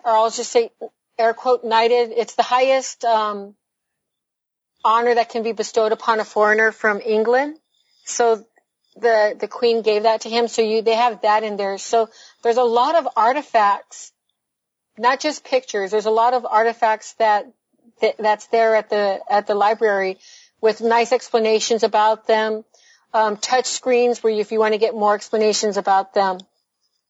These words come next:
um, to see. Then they had another little mini exhibit, and this one was with President Washington, and that one had, um, a facsimile,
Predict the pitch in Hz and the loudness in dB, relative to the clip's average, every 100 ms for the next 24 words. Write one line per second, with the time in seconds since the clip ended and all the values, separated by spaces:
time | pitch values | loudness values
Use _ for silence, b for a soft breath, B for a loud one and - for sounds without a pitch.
0 | _ _ _ _ 202 196 196 - 196 - | _ _ _ _ -2 -2 -4 -6 -6 0
1 | 220 190 175 B B B B _ 254 294 | 0 0 -6 B B B B _ 0 0
2 | 277 311 294 240 247 254 233 233 233 220 | -2 -2 0 0 0 0 0 0 0 0
3 | 240 262 202 214 196 202 202 - 202 208 | 0 -2 -2 -2 0 0 0 -4 -2 0
4 | 214 233 277 254 233 214 208 214 208 _ | 0 0 0 2 0 0 0 0 0 _
5 | - 220 220 220 214 - - _ - 208 | -2 0 2 0 0 -8 -20 _ 0 0
6 | 240 - 233 - 190 185 196 _ b b | 2 -2 -4 -4 -8 -8 -14 _ b b
7 | b b _ - 226 220 208 208 _ _ | b b _ 0 0 2 -2 -8 _ _
8 | - 202 226 254 269 269 247 247 233 220 | -18 0 2 2 2 0 0 2 2 2
9 | 220 - 214 208 208 - _ _ _ _ | -2 -2 -2 -2 -10 -16 _ _ _ _
10 | - 220 214 208 233 226 - 240 240 247 | -4 0 0 2 0 0 0 0 0 -4